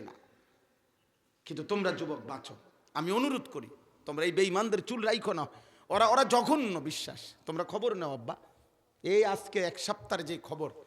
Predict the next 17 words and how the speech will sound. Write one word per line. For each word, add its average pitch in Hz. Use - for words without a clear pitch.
এফস্টাইন 226
অর্থাৎ 165
পৃথিবীতে 196
আমেরিকার 226
একজন 160
ধনকুবের 190
এত 202
নিকৃষ্ট, -
এত -
জঘন্য 233
যে 151
সে 196
আমেরিকাতে 175
একটি 190
বিশাল 311
বড় 240
দ্বীপের 233